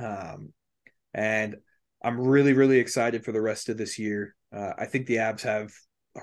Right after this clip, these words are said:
really good team, as we all expected, and they're going to be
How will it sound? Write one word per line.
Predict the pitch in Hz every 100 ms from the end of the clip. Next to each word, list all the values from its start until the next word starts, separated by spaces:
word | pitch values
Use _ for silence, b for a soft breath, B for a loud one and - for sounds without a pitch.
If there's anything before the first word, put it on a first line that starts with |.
| -
really | 127 120
good | 123 -
team, | 123 113
as | 110 107
we | 110
all | 107
expected, | - - 101 - 104
and | 104
they're | 110 107
going | 117 113 113 113
to |
be | 113 113 107 110